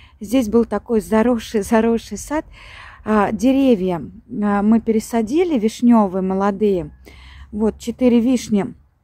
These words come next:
по забору я оставила, а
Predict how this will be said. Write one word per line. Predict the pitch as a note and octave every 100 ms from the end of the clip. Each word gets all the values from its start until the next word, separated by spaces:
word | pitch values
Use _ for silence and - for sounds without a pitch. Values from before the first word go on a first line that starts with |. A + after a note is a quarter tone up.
| _ _ _ _ - -
по | - B3+ A3
забору | F#3+ A3+ A#3 B3 G#3 G3+
я | F#3 G3+ F#3 - _ _ _ - - _ A3+
оставила, | A#3 D4 F#4 F#4 C4 F#3+ -
а | F#3+ A3 A#3